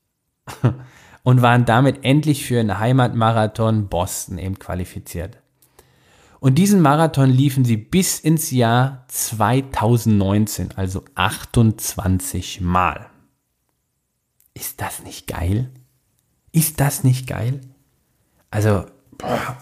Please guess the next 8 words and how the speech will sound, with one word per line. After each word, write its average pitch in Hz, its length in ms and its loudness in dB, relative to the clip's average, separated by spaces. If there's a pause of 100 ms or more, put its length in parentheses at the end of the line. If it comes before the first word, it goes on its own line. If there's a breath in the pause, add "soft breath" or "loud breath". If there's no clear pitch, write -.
(140)
mir 123 160 0
steht 135 320 -6
das 127 160 -2
Hühnerfell 151 720 2
Richtung, 135 540 0
äh, 127 420 -8
Richtung 135 320 -4
Himalaya. 120 760 2